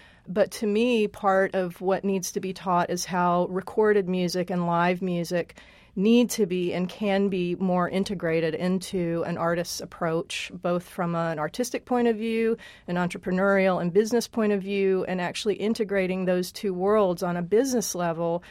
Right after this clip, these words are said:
to help make our whole industry more robust. They've tended to operate in very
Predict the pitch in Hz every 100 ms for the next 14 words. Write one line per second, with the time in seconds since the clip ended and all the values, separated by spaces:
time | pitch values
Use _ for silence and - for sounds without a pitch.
0 | - - - - 220 190 196 190 - 190
1 | 190 190 180 180 202 196 190 - 202 226
2 | - 202 175 175 175 170 160 156 185 151
3 | 175 - - 185 175 - 240 233 208 -
4 | - 185 185 180 180 175 175 165 175 170
5 | 180